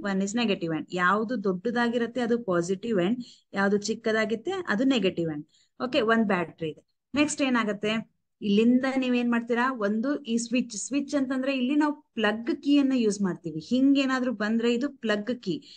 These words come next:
ಈ ತರ ಡಾಟ್ ಪಾಯಿಂಟ್ ಬಂದ್ರೆ ಅದು ಕ್ಲೋಸ್ ಆಗಿದೆ, ಇಷ್ಟೇ ಬಂದ್ರೆ ಅದು ಓಪನ್ ಆಗಿದೆ. ಇಲ್ಲಿ ನೋಡ್ರಿ, ಇದು ಓಪನ್ ಸರ್ಕ್ಯೂಟ್. ಓಪನ್ ಸರ್ಕ್ಯೂಟ್ ಇದ್ದಾಗ ನಾವು ಇಲ್ಲಿ,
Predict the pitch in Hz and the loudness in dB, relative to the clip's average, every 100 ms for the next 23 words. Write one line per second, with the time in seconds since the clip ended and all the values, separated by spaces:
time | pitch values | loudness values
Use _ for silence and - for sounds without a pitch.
0 | - - 247 247 254 220 202 202 254 - | -20 -4 0 2 2 2 2 4 4 0
1 | - 233 269 254 277 269 302 359 - 220 | -2 0 0 0 0 0 0 -2 -4 -6
2 | 285 269 277 247 202 175 160 147 _ _ | -4 2 4 4 2 -2 -8 -8 _ _
3 | _ _ _ - 240 - 330 285 311 294 | _ _ _ -4 -2 0 0 2 4 6
4 | 349 427 - 240 277 240 226 185 165 165 | 4 -2 -8 0 4 4 4 0 -2 -4
5 | 165 - 247 196 - - _ _ - 254 | -8 0 4 4 2 -6 _ _ -6 0
6 | 330 - 233 277 269 247 196 156 - 208 | 0 4 4 4 2 2 -2 -8 -6 -4
7 | 262 254 269 269 277 220 254 254 277 262 | -2 0 0 -2 -6 -2 0 2 2 2
8 | 262 277 269 339 - | 2 2 0 -2 -6